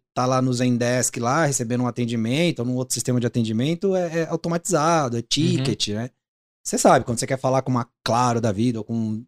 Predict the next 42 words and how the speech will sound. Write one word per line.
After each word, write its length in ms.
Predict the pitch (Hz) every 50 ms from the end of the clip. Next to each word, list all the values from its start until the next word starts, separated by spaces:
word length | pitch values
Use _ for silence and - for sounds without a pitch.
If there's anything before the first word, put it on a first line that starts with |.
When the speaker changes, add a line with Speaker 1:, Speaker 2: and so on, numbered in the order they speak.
| _ _ - 101
Speaker 1:
vai 140 | 104 127 123
ser 240 | - - 160 190 247
Speaker 2:
Reza. 440 | 156 160 151 - - 110 110 98 - - - 120 117 117 -
Speaker 1:
É, 420 | - 156 175 190 196 147 131 139 131
é, 60 | 117
ou 140 | 131 175 202
reza, 500 | 160 143 143 151 175 208 240 285 311 359
Speaker 2:
<laughs> 580 | 359 - - 170 - - 180 165 - - 147 -
Speaker 1:
ou 120 | 160 165
conheça 320 | - - 202 214 220 - 247
um 60 | 254
diretor, 440 | 277 330 339 339 - 220 190 165 135
porque, 160 | - - 131
Speaker 2:
É. 40 | 123
Speaker 1:
né? 380 | 135 135 135 131 139 156 151 - _ _ _ _ _ _ _ _ _ _ _ 110
É, 320 | 110 110 110 107 104 107
e 120 | 110 123
não 160 | 151 214 311 330
dá, 340 | 202 139 180 220 151 90
é 60 | 90 104
humanamente 480 | 110 127 151 190 208 196 202 202 -
impossível 300 | 214 - 226 - - 151
essa 140 | 139 - 139
empresa 280 | 127 127 120 117 113 110
que 80 | -
tem 400 | - 117 107 107 101 98 92 87 87 _ _ _ _ _ _ _ _ _ _
cinquenta 440 | - - 117 107 - 120 131 127 131
milhões 280 | 131 123 113 113 110 101
de 80 | 113
clientes 400 | 110 - 120 110 113 127 135 - -
querer 160 | - 202 214
atender 240 | 220 - 226 214 214
todo 220 | 220 - 220 233 214
mundo. 380 | 185 175 170 180 202 233 233 -
Aí 140 | 160 160 165
é 60 | 175
que 100 | 170 -
a 20 | 180
gente 160 | 185 185 -
fala 180 | - 175 180 180
que 120 | - 185
é, 160 | 190 180 -